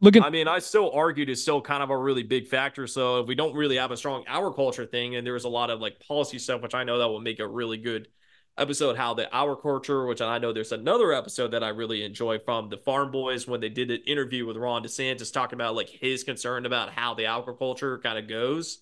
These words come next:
Speaker 1: Oh, interesting.
Speaker 2: So you should definitely get that one to watch. I know I'm kinda promoting that for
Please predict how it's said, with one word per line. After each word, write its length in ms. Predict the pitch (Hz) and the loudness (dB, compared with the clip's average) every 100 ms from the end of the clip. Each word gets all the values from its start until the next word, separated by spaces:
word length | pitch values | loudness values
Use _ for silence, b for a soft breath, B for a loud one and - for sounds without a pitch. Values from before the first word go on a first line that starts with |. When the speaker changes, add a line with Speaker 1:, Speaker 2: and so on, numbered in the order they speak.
| - | 4
Speaker 1:
Oh, 120 | 170 | 8
interesting. 460 | 180 - - 143 117 _ _ _ _ _ _ - | 8 4 0 0 0 _ _ _ _ _ _ -4
Speaker 2:
So 360 | 120 120 117 - 139 | 0 2 0 -6 -6
you 80 | |
should 160 | 139 175 | -2 0
definitely 260 | 180 165 143 | 0 0 0
get 160 | 143 | 2
that 180 | 131 139 | 2 0
one 120 | 135 | -2
to 40 | 120 | 0
watch. 300 | 117 120 139 | 0 0 -2
I 100 | 127 | -2
know 160 | 127 | 0
I'm 140 | 120 110 | -2 -2
kinda 200 | 123 110 | -6 -4
promoting 440 | - 131 123 123 | -6 -4 0 0
that 160 | 117 - | -2 0
for 360 | 120 117 110 | 0 0 -4